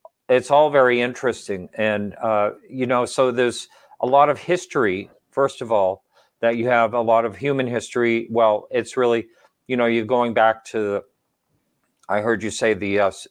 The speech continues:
the seventh century or whatever along there, which is really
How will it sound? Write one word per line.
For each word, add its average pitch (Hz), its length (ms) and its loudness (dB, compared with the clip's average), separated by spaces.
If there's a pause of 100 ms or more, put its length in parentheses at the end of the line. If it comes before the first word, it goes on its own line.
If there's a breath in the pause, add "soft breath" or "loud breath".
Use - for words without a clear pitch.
the 101 240 -2
seventh 107 420 -4
century 107 440 -4
or 101 40 -2
whatever 98 380 -2
along 98 380 -2
there, 104 280 -2 (460 loud breath)
which 120 180 -4
is 120 260 -2 (120)
really 143 380 4